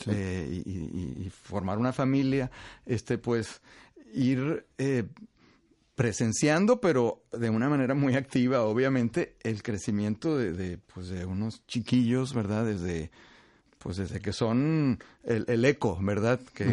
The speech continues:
Speaker 1: Mm.
Speaker 2: que hacen en la panza de, de, de la mamá,
Speaker 1: Claro, claro.
Speaker 2: hasta que nacen y luego, pues, empieza todo este proceso y ahorita, pues, mi hija mayor está aquí en... En el tec,
Speaker 1: Estudiando.
Speaker 2: estudiando,
Speaker 1: Sí.
Speaker 2: sí,
Speaker 1: Sí.
Speaker 2: arquitectura, hello.
Speaker 1: Sí.
Speaker 2: Este,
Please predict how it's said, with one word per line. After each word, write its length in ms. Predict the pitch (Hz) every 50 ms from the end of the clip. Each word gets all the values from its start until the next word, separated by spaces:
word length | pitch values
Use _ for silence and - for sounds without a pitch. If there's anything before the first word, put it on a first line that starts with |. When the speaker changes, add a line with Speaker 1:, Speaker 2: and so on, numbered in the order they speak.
| 117
Speaker 1:
Mm. 40 | 110
Speaker 2:
que 160 | - - 104
hacen 320 | 107 107 107 - 156 135 123
en 100 | 120 110
la 100 | 107 98
panza 400 | - 120 104 - - 147 143 135
de, 180 | 123 120 85
de, 320 | 107 110 - - 160 156 139
de 200 | 127 139 117 101
la 140 | 98 85
mamá, 440 | 92 104 110 113 117 110 113 123 131 - -
Speaker 1:
Claro, 260 | 135 135 135 139 127
claro. 220 | - - 127 123
Speaker 2:
hasta 280 | 117 104 - - 127 113
que 320 | - - 113 107 107 110
nacen 760 | 104 110 127 143 151 143 139 - - 160 143 139 139 139 135 123
y 60 | 117
luego, 360 | 110 110 113 117 117 127 123
pues, 300 | 117 131 117 92 - - - - - - -
empieza 420 | 123 110 107 120 117 107 139 127
todo 140 | - 151 139
este 180 | 135 - 165 131
proceso 420 | - 165 156 - 147 139 143 170
y 80 | 147 113
ahorita, 360 | 95 90 87 - - 123 113
pues, 160 | - 101 95
mi 100 | 104 104
hija 160 | 101 - 135
mayor 320 | 135 120 104 98 104 101 110
está 160 | 107 - 104
aquí 320 | 95 - - 101 101 101
en... 280 | 101 95 87 73 64 - _ - _ _ _ _ _ _ _ _ _
En 140 | - 101 92
el 40 | -
tec, 40 | 98
Speaker 1:
Estudiando. 340 | 92 127 113 101 110 101 95
Speaker 2:
estudiando, 640 | 90 87 127 113 107 107 107 107 110 110 98 87
Speaker 1:
Sí. 240 | - - 113 98 90
Speaker 2:
sí, 20 | -
Speaker 1:
Sí. 60 | - - -
Speaker 2:
arquitectura, 560 | - - 95 110 117 90 98 - - 120 101 -
hello. 320 | - 131 123 123 120 113 - - - -
Speaker 1:
Sí. 160 | - - 107 107
Speaker 2:
Este, 560 | 117 117 117 - - 139 123 127 123 123 -